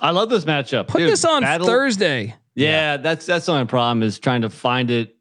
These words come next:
Speaker 1: you know, with all these big games on, trying to, you know, squeeze it in there. That's the only problem. But battle of the B-level Commonwealth teams, Southern Virginia, Liberty, O D U. This game is huge, man, 'cause it does,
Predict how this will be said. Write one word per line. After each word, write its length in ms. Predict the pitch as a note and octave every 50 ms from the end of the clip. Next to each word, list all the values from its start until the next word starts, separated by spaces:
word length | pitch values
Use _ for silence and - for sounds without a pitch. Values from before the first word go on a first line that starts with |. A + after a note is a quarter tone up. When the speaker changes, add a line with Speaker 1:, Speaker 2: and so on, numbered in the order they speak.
| _
Speaker 1:
you 120 | - A#2 A2
know, 120 | A2 G#2+
with 160 | G2+ G#2+ G#2+
all 100 | B2 B2
these 160 | A#2+ A#2+ A2 F#2
big 260 | E2+ A#2 A#2 G#2+ F2+
games 400 | A2 A2 G#2+ G#2+ G#2+ G#2 F#2 F#2+
on, 280 | G#2 G2+ G2+ G2+ G2
trying 280 | - - G#2 G#2 G2+ G2
to, 60 | G2 G#2+
you 80 | G#2 F#2+
know, 100 | F#2 F2
squeeze 320 | - - B2 A#2 G2 E2+
it 80 | G2 F#2+
in 120 | F#2+ F#2
there. 180 | F2 E2+ E2 F2+
That's 140 | G#2 A2+ A2
the 80 | - B2
only 120 | G2+ F#2+
problem. 360 | - G#2+ G2+ F#2+ F#2 F2+ F#2
But 260 | E2+ G2+ G2 F2 - - - - - - - - - - _ _ _ _ _
battle 380 | - D3+ D#3 E3 E3+ F#3+ F#3 F3+
of 120 | E3+ D#3+ D3+
the 80 | E3
B-level 720 | D3 B2 A2 D#3+ E3+ F3+ F3 D#3+ D#3+ E3 E3 D#3+ F#3 E3+ D3+
Commonwealth 680 | - D3 C#3 D3+ E3 F#3 F#3+ F3+ F#3 F#3+ G3+ F#3+ -
teams, 460 | - G3 G3+ G#3+ A3+ A#3+ A3 F#3 E3+ D3+
Southern 280 | - F3 F3 G3+ G3
Virginia, 560 | F3+ F#3 E3 C3 C3 D3+ E3 F3+ F#3+ G3+ G#3 F#3+
Liberty, 500 | D#3 C#3 D3+ E3 D#3+ F3 F#3 F3+ F3 E3+
O 120 | F3+ F3+
D 80 | F3+ F3
U. 260 | D#3+ D3 D3 E3 F#3
This 160 | G3 F3 -
game 180 | - G3 G3+ F#3
is 120 | D#3 - -
huge, 280 | C4+ D4 D4+ B3+ E3
man, 260 | C#3 B2 A#2+ B2 C3+ C3
'cause 220 | - D3 C3+ C#3+
it 160 | D#3+ D#3+ C#3
does, 440 | C#3 D3+ E3 F#3 F3+ D3 B2 A#2+